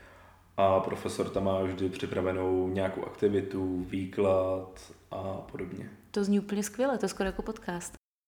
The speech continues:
Speaker 2: Napadá mě, že i to by mohlo na tom někoho lákat, že se takhle aspoň touhle formou vrátí zpátky trošku do té školní lavice, i když takové trošku imaginární.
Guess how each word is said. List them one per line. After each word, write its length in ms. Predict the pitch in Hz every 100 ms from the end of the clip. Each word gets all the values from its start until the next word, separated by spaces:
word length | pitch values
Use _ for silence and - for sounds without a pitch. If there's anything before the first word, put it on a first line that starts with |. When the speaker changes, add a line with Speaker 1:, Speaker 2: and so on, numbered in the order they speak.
| _ _ _ _ - 190
Speaker 2:
Napadá 400 | 208 240 233 233
mě, 160 | 240
že 100 | 233
i 240 | 247 - 226
to 160 | 233
by 100 | 220
mohlo 240 | 226 226 233
na 80 |
tom 140 | 226 220
někoho 300 | 220 220 233
lákat, 580 | 220 208 - 220 - - - - - -
že 100 | 196
se 100 | 196
takhle 360 | 196 196 214 202 -
aspoň 240 | - 214
touhle 240 | 185 196 208
formou 400 | - 202 196 196
vrátí 420 | 202 185 185 196
zpátky 480 | - 196 185 - 185
trošku 300 | 185 - 190
do 80 | 185
té 180 | 190
školní 440 | 190 - 185 180 190
lavice, 360 | 190 185 -
i 60 | 180
když 140 | 180
takové 260 | 160 180 185
trošku 240 | 180 -
imaginární. 840 | - 190 180 175 165 165 165 165